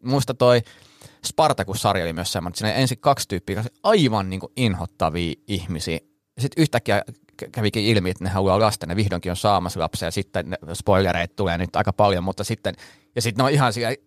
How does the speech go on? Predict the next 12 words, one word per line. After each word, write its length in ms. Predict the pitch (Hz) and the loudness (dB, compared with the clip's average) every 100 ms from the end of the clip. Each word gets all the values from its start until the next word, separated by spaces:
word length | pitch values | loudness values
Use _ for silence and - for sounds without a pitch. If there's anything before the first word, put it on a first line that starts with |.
| - | -6
että 140 | 180 | 0
yhtäkkiä 280 | 165 - 139 | 0 2 0
niitten 280 | 151 - 127 | 0 0 2
onni, 260 | 143 135 107 | 4 4 2
ja 40 | |
siitä 200 | 110 113 | 0 -4
tuli 140 | 110 | -4
yhtäkkiä 300 | 123 107 101 | -4 -4 -6
se 100 | 101 | -6
samaistui, 480 | 95 - 110 101 - | -4 0 0 0 -2
niinku, 160 | 92 95 | -4 -2
siihen, 520 | - 151 131 101 107 | 0 2 4 4 2